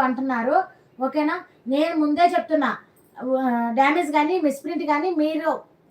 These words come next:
అడిగిన శారీ కాకుండా వేరే శారీ కానీ వస్తే నాది బాధ్యత, నా డబ్బులతో నేను రిటర్న్ తీసుకుంటానని మరీ చెప్తున్నా, ఓకేనా?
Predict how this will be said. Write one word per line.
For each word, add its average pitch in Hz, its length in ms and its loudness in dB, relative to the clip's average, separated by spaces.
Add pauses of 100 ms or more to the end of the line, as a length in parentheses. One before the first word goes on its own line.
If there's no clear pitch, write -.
(280)
అడిగిన 311 360 0
శారీ 302 220 4
కాకుండా 302 300 -2
వేరే 302 260 2
శారీ 294 240 2
కానీ 277 220 -2
వస్తే 370 220 2 (460)
నాది 302 340 2
బాధ్యత, 285 300 2 (160)
నా 277 80 4 (120)
డబ్బులతో 330 440 2 (500)
నేను 339 240 0
రిటర్న్ 311 260 -2
తీసుకుంటానని 285 680 -2
మరీ 285 240 0
చెప్తున్నా, 240 380 -4 (440)
ఓకేనా? 330 380 -4